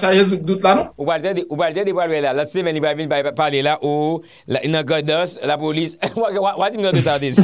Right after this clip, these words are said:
Speaker 2: <laughs> Wa, rete la, wa tande. Wa tande la ou menm. Avanse pou nou, frè.
Speaker 1: Bon, men menm, m panse ke, bon pwen ke nou t ap gade la, kesyon responsabilite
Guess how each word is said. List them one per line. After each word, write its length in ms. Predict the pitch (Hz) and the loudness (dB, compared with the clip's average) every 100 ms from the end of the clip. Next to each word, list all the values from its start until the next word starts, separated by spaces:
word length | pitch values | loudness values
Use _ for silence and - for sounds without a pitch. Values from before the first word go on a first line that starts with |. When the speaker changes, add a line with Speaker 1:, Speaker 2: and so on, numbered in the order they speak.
| 180 - - - | 4 -2 -10 2
Speaker 2:
<laughs> 480 | 196 151 220 208 214 | 4 4 4 2 4
Wa, 220 | 240 151 - 220 - | 4 4 -2 -4 -4
rete 240 | 180 233 | -2 0
la, 80 | 233 175 | 2 0
wa 80 | 151 | 0
tande. 300 | 160 127 98 - _ _ _ - | -2 -2 -6 -10 _ _ _ -4
Wa 140 | 160 | -2
tande 220 | 214 175 151 | 0 0 2
la 140 | 139 | 0
ou 60 | 127 | 0
menm. 200 | 110 101 _ - | -4 -6 _ -2
Avanse 300 | 160 160 160 | -2 0 -2
pou 160 | 147 135 | -2 -2
nou, 140 | 117 | -2
frè. 100 | 107 131 _ _ _ _ _ _ - - | -4 -8 _ _ _ _ _ _ -2 6
Speaker 1:
Bon, 240 | 214 - - _ _ _ | 6 6 -2 _ _ _
men 140 | 180 233 | 6 8
menm, 160 | 262 262 | 6 2
m 140 | 311 302 | 2 6
panse 240 | 330 - - | 6 6 6
ke, 160 | 185 175 - - - _ - | 6 6 4 -6 -20 _ 4
bon 180 | 339 330 | 4 6
pwen 160 | 226 220 | 6 6
ke 140 | 190 | 4
nou 80 | 190 | 4
t 40 | 143 | 2
ap 100 | - | 4
gade 280 | 156 151 151 | 2 2 0
la, 220 | 98 - - _ _ _ _ 208 | -2 -4 -14 _ _ _ _ 2
kesyon 320 | 196 196 170 | 4 6 6
responsabilite 640 | 208 196 175 151 160 180 | 6 4 2 2 2 0